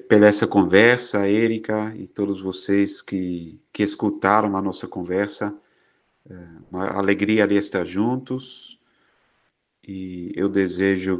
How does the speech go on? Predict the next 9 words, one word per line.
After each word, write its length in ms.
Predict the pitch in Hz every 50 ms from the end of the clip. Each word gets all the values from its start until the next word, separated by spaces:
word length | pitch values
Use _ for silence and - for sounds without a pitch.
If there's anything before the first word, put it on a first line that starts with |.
| -
que 340 | - - 87 85 82 82 - _ _ _ _ _ _ _ -
cada 280 | - 104 101 98 101 95
uma 440 | 98 101 107 113 120 117 113 104
e 80 | 98 95
cada 300 | - - 98 95 95 98
um 360 | 95 98 101 104 104 107 107 - _ _ _ _ _ _ _ _ _ _ _ _ _
poderia 360 | - - 95 90 95 95 87
se 160 | 85 - -
deixar 600 | 87 90 87 87 - - - 87 82 82 82 -